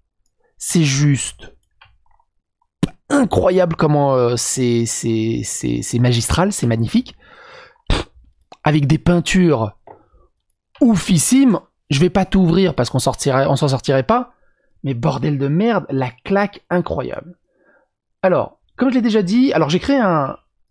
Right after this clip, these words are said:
un club qui s'appelle Psychodélique, vous pourrez le trouver facilement. Mais surtout, si vous aimez faire de la photo, je vous invite à rejoindre le Discord, on partage les photos. Moi, je suis aussi, j'adore aussi énormément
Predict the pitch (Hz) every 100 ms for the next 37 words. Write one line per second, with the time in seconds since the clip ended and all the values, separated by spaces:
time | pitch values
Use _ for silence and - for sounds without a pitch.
0 | - 147 - 226 170 123 _ _ _ _
1 | _ _ _ - - 117 113 - 104 110
2 | 147 113 - 110 - 117 147 - 139 131
3 | 170 190 - - - 190 185 - 302 294
4 | - 165 185 180 233 - 180 165 151 165
5 | 233 - _ _ _ _ 147 131 151 139
6 | 131 135 151 143 107 - _ _ _ _
7 | 131 127 120 202 202 117 - - 131 117
8 | - - 226 - _ _ _ _ - 165
9 | 170 143 - 139 - 156 151 - 135 120
10 | 156 147 - 156 151 143 165 180 190 190
11 | 165 156 165 165 160 147 -